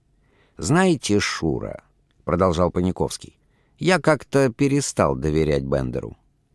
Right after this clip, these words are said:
Он что-то не то делает». «Ну-ну», — угрожающе сказал Балаганов, — «тебя не спрашивали». «Нет, серьёзно, я очень уважаю Остапа Ибрагимовича, это такой человек.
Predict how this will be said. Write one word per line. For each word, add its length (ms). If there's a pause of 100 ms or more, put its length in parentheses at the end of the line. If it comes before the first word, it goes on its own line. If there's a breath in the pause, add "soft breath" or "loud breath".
(320)
Он 160
что-то 480
не 240
то 180
делает». 580 (920)
«Ну-ну», — 480 (300)
угрожающе 680
сказал 360
Балаганов, — 560 (240)
«тебя 220
не 120
спрашивали». 580 (500 soft breath)
«Нет, 280
серьёзно, 720 (100)
я 240
очень 380
уважаю 520
Остапа 460
Ибрагимовича, 800
это 220
такой 380
человек. 600